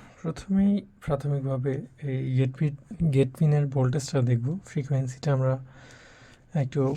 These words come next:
পরে দেখার চেষ্টা করব যে যদি কোনো প্রকার ভোল্টেজ থাকে, তাহলে হচ্ছে এটা আমরা, আহ, ফ্রিকোয়েন্সিটা দেখ-, দেখব। কিন্তু ভোল্টেজ যদি না থাকে, তাহলে দেখার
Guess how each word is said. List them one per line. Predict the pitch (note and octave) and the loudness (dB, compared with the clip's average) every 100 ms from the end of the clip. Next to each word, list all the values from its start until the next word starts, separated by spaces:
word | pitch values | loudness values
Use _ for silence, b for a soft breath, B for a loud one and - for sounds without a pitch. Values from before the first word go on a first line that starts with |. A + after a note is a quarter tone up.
| D#3 | -4
পরে | C#3+ C3 | 0 2
দেখার | B2 B2 - | 2 0 -4
চেষ্টা | - D3 D3+ | -8 -6 -6
করব | C3+ C3 E3 F#3+ - D#3+ | -4 -4 -4 -6 -6 -6
যে | C3+ C3 F3 - _ _ - | -2 -2 -4 -10 _ _ -8
যদি | D3+ C#3+ C#3 | -4 -2 -4
কোনো | C3+ D3+ D3+ | -4 -4 -4
প্রকার | E3+ D#3+ D3 | -4 -2 0
ভোল্টেজ | C#3 C3+ E3+ | 0 0 0
থাকে, | - C#3+ G3 G#3 | 0 0 0 0
তাহলে | D#3+ C3+ C3+ | 2 2 2
হচ্ছে | B2+ - D3 C#3 C#3+ B B B B B B B B D#3 | -2 -2 -4 -4 -6 B B B B B B B B -4
এটা | C3 C3 | -2 2
আমরা, | B2+ B2+ B2+ | 4 4 2
আহ, | - - - _ - - - C#3+ C3+ C#3 | -2 -16 -20 _ -20 -12 -2 0 0 -4
ফ্রিকোয়েন্সিটা | - D3 - C3 B2+ C#3+ C3+ | -6 -6 0 0 0 0 0
দেখ-, | C3 C3 - - - | 0 -2 -10 -8 0
দেখব। | B2 B2 | 2 4
কিন্তু | C3 C#3+ | 2 0
ভোল্টেজ | C#3 C#3 C3+ D#3 | 0 0 -2 -2
যদি | D#3 C#3 | 0 2
না | C#3+ C#3+ | 2 2
থাকে, | D3+ F3 | 0 0
তাহলে | D#3+ C3+ C3+ | 0 0 0
দেখার | C3 B2+ | -2 2